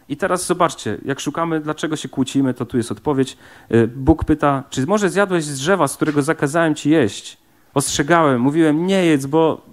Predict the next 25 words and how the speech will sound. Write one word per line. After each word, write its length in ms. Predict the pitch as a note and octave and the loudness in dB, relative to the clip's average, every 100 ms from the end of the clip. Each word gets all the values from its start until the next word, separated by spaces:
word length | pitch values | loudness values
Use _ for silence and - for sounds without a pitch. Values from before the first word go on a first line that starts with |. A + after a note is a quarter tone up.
| - | -20
będzie 340 | - F#3+ F#3 F3+ | -2 0 2 0
źle. 420 | E3+ E3+ B2 F#2+ - _ - - - - | 0 2 2 0 -8 _ -20 -20 -20 0
Nie 100 | C#3+ | 0
wsadzaj 340 | D3+ F3 E3 D3 | 2 2 4 4
rączki 380 | C#3 B2+ B2 | 4 0 -2
do 260 | A#2+ A#2 F2 | 0 0 0
ognia, 500 | B2+ A#2 G#2+ F#2 F2 _ | -2 -2 -2 -2 -6 _
bo 220 | C3 C#3 C3 | -4 -4 -4
spali 340 | - C#3+ A#2 | -4 -4 -2
się 120 | B2+ | -2
rączka”. 400 | A#2+ A2 - E2+ - _ _ _ _ _ _ _ _ _ - | -2 -4 -8 -12 -12 _ _ _ _ _ _ _ _ _ -2
„Nie, 300 | E3 E3+ C#3+ | 0 2 0
wsadzę 320 | - D3 C#3+ | 0 -2 0
rączkę 320 | C#3+ C3 - | -2 -4 -2
do 140 | B2+ A#2 | -2 0
ognia”. 280 | G#2+ E2 - _ - _ _ _ - | -2 -6 -8 _ -20 _ _ _ -2
„A, 260 | F4 G4 F#4 | 0 0 0
nie 120 | F4+ | 2
mam 120 | F4 | 2
rączki”. 420 | F4+ F4 E4+ D4+ - | 2 0 0 -8 -6
No 100 | C#3+ | -8
to 80 | C#3+ | -2
jest 160 | D3+ - | -2 0
ta 80 | D3+ | -2
sytuacja. 600 | C#3+ D3+ C3 A2+ A2 | 0 4 4 4 0